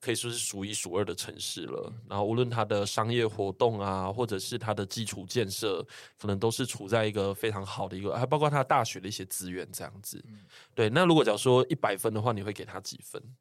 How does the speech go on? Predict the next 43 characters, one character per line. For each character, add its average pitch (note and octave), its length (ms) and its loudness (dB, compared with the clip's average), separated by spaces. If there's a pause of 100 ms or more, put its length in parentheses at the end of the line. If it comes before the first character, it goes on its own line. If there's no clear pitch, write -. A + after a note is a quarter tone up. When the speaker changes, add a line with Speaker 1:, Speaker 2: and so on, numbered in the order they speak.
(340)
Speaker 1:
就 A3 100 2
是 E3 280 6 (180)
关 C#3+ 160 6
于 C#3+ 80 6
你 A#2+ 100 2
的 G#2+ 60 4
留 G#2+ 120 4
学 G#2+ 120 2
的 - 20 -2
时 G2+ 60 0
候， G#2+ 60 4
包 B2+ 140 6
括 B2 80 8
这 C3 100 2
个 B2+ 60 2
城 G#2+ 180 -2
市 G#2+ 140 -6
跟 G2+ 140 -6
那 G2+ 80 -6
个 E2+ 200 -10 (480)
学 - 200 -8
校。 - 180 -4 (460)
<laughs> - 1200 -12
Speaker 2:
我 C3 140 6
认 G#3+ 160 10
真， G#3 140 10
认 G3 140 8
真 F#3+ 160 6
讲， B2 220 6
我 G2+ 120 2
觉 A#2 100 -2
得 A#2+ 80 0
大 C3 140 4
概 A#2+ 160 4
就 A2+ 120 -2
是 G#2+ 280 -4 (140)
八 A#2 260 6
十 A2 160 -4
出 A2 200 -8
七 A2 240 -6
十 G#2+ 160 -6
尾 E2+ 220 -8
吧。 - 300 -14